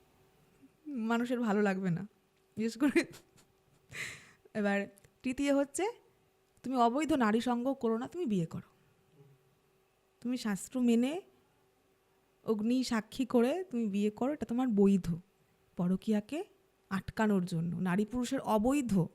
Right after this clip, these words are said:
বা অবাধ মেলামেশাকে বন্ধ করার জন্য, যেন বর্ণ সংকর সৃষ্টি না হয়। ভগবান শ্রীকৃষ্ণ বারবার গীতায় বলেছেন, যখনই নারী পুরুষ ধর্ম মানবে না, তখনই বর্ণ সংকর সৃষ্টি হবে।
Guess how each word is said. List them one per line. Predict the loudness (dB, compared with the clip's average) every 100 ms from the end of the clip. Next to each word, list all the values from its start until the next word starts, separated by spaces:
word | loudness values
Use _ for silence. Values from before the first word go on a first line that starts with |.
| _ _ _ -10 -4
বা |
অবাধ | 0 2 6 8 6 4
মেলামেশাকে | 0 4 4 2 -2 -4 -2
বন্ধ | 0 0 0
করার | 0 0 0
জন্য, | -2 -2 0
যেন | 0
বর্ণ | 4 4 4 2
সংকর | 0 0 2 0
সৃষ্টি | 0 -2 -2
না | 0 2
হয়। | 0 -2 -14 -12 0
ভগবান | 4 4 2
শ্রীকৃষ্ণ | -2 -4 0
বারবার | 2 4 4 4 4
গীতায় | 2 2
বলেছেন, | 2 0 0 -2
যখনই | 2 2 2 2
নারী | 6 6 4
পুরুষ | 2 2 2 -2 -14 -4
ধর্ম | 4 6 8 8
মানবে | 8 8 4
না, | 4 2 -4 -4
তখনই | 0 6
বর্ণ | 8 8 6
সংকর | 0 0 -2
সৃষ্টি | -4 -4 -2
হবে। | -2